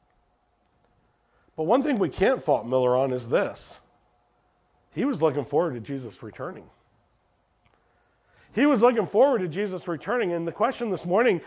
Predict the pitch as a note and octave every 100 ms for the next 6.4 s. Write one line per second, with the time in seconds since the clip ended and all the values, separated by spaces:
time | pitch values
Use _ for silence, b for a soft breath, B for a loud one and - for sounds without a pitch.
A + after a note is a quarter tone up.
0 | B B - A3 E3 G3 A#3+ - D#3+ -
1 | C#3 C3 A#2+ C#3 G#3 _ _ _ _ _
2 | _ _ _ _ _ _ _ _ _ b
3 | b b b b G#3 A3 B3+ D4 B3 -
4 | G#3+ B3+ C4+ A3+ A#3+ G3+ G#3 B3 A#3 E3+
5 | A3 A#3+ - A#3 A3 G#3 A3+ B3 A3+ A#3
6 | G3+ A#3+ C#4+